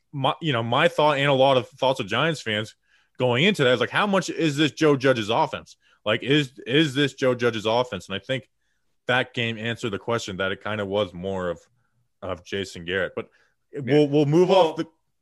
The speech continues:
Speaker 2: real,
Speaker 1: ahead.
Speaker 2: real quick, this happens all the time. When you have a coach who,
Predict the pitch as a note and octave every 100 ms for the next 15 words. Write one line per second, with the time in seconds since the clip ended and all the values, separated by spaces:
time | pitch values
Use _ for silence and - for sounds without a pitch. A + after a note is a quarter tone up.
0 | _ _ D3 G#2 G2 G#3+ G#3+ F#3+ B2+ -
1 | _ _ _ _ - C3+ D#3 F3+ F3+ D3+
2 | D3 D3 C3 C#3+ A2 D#2+ _ _ C#3+ G#3
3 | F4 B3+ D3+ - C#3 D3+ - - _ _
4 | _ _ _ - D#3 D3+ D3 C#3 C3+ B2+